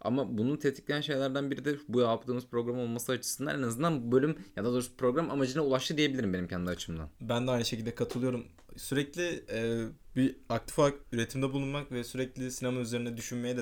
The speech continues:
Speaker 2: kendini zorunda bırakmak istekli bir şekilde. Bende de olumlu bir etki yarattı. Ayrıyeten hani burada konuştuğumuz şeylerin daha sonra başka yerlere sıçraması da işte ne bileyim yazılarımıza veya işte çekeceğimiz filmlere vesaire de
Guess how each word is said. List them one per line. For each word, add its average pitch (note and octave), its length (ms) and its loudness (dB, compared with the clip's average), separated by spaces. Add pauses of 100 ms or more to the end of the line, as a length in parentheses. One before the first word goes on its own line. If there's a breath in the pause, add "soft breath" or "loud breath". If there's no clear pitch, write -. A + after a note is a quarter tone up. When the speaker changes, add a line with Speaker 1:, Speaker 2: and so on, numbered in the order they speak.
(180)
Speaker 2:
kendini A#2 240 -2
zorunda A2 420 0
bırakmak G#2+ 320 0
istekli - 300 -8
bir A2 60 -6
şekilde. B2 380 -2 (520 loud breath)
Bende A#2+ 220 2
de C3+ 40 4
olumlu B2 320 2
bir B2 60 2
etki A#2+ 200 -2
yarattı. B2 280 2
Ayrıyeten D#3+ 480 2
hani D3+ 180 -2
burada C#3+ 220 0
konuştuğumuz C#3 520 -4
şeylerin C#3+ 340 -2
daha A#2+ 180 0
sonra C3 240 -2
başka A2+ 260 0
yerlere B2 240 2
sıçraması A2+ 520 -8
da G#2+ 40 -2
işte A2 220 -8
ne A2 80 -4
bileyim G#2+ 180 -4
yazılarımıza A2 720 0
veya A2 180 0
işte A2 200 -8
çekeceğimiz A2 600 -4
filmlere A2 320 -4
vesaire A2+ 480 -2
de A2+ 120 -4